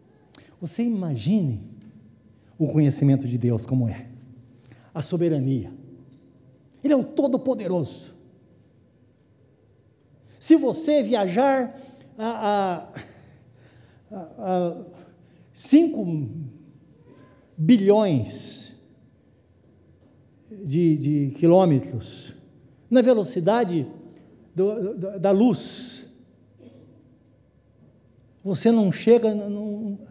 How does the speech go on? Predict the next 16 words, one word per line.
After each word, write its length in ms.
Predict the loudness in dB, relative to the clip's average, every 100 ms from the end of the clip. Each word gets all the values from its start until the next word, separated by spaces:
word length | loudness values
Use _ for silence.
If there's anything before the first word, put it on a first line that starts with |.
| -20 -20
você 100 | -6
vai 140 | 0 0
conhecer 320 | -2 -4 -4
uma 100 | -4
pequena 380 | -4 -4 -4 -2
parte 320 | -2 -2 -2
do 100 | 0
universo. 640 | 2 2 -2 -4 -12 -20 -20 -20 -20 -20 -20 -20 -20 _ _ _ _ _ _ _ _ _ _ _
Todas 240 | 6 6 6
as 60 |
me-, 200 | 2 0
todas 340 | 4 4 4 0
as 60 |
medidas 340 | 2 2 2 0
do 60 |
universo 640 | 0 2 2 2 0 -6